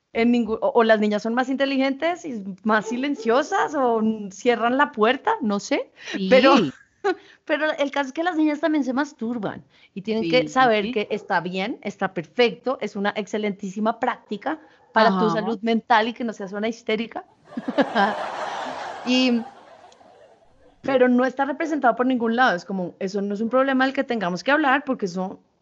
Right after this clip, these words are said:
Speaker 1: no, las niñas son todas viudas o vírgenes, punto.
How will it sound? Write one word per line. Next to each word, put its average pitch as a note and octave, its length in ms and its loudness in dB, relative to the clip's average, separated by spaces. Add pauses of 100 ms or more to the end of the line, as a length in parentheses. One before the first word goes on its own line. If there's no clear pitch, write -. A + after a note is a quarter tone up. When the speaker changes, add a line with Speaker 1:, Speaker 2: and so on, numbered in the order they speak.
(200)
Speaker 1:
no, E3 200 -2
las F3+ 180 0
niñas A3+ 220 0
son B3 140 0
todas C4 520 2 (240)
viudas D4+ 540 4
o B3+ 140 2
vírgenes, D#4 680 -2 (960)
punto. - 420 0